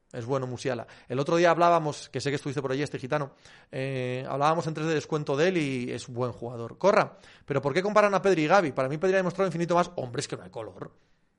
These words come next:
Yo creo que los nombran de seguido porque juegan en el mismo equipo, en la misma selección, en la misma posición. Pero es que no hay color.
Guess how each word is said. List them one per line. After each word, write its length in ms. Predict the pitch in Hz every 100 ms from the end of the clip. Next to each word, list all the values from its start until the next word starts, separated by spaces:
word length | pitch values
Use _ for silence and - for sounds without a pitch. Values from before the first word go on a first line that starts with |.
| _
Yo 100 | -
creo 120 | 113 131
que 80 |
los 140 | 143 131
nombran 300 | 147 156 165
de 80 | 151
seguido 320 | 143 143 165
porque 180 | 180 147
juegan 400 | 151 175 139 - - _
en 200 | - 139
el 120 | 135 131
mismo 220 | 139 143
equipo, 280 | 131 175 180
en 40 |
la 40 |
misma 160 | 147 147
selección, 340 | 147 139 175
en 20 | 175
la 60 |
misma 180 | 143 147
posición. 420 | 147 120 143 180 - - -
Pero 140 | 107
es 80 | -
que 120 | -
no 100 | 92
hay 60 | -
color. 440 | 131 131 98